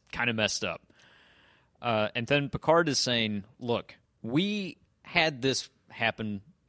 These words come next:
several times before. We've done First Contact a lot. Let me tell you about what happened when we met the Klingons.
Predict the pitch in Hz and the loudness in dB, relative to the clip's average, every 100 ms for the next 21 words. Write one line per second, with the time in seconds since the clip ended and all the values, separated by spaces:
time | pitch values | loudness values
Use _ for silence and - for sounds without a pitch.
0 | - _ - 131 131 135 120 110 101 107 | -20 _ 0 2 4 2 2 2 0 -6
1 | 107 92 - - - 113 131 147 - 156 | -8 -8 -10 -14 -10 -4 0 0 6 6
2 | - 139 127 120 110 - 95 82 82 - | 6 2 0 2 -2 -2 -6 -8 -8 -12
3 | _ _ _ _ _ _ _ _ _ _ | _ _ _ _ _ _ _ _ _ _
4 | _ - 165 202 208 202 185 170 165 170 | _ 0 4 4 6 8 8 8 8 6
5 | 151 139 139 135 131 - - 127 98 85 | 6 2 2 4 2 2 0 0 0 -4
6 | - - | -4 -6